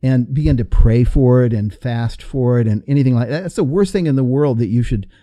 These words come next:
fall into. It would be better that you just simply go ahead and fall to your temptations.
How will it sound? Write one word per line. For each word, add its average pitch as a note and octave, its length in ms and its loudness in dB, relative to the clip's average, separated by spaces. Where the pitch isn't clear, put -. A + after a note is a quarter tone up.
fall C3 280 0
into. A#2 320 0
It D#3+ 80 0
would E3+ 180 -2
be C#3 120 -2
better A#2+ 540 -6
that D3 80 -4
you D#3+ 80 0
just - 360 -6
simply C3+ 360 -6
go A2+ 200 -2
ahead F#2 380 0
and G#2+ 220 -2
fall A#2 200 2
to G#2+ 60 -6
your G2+ 100 0
temptations. F2+ 680 -4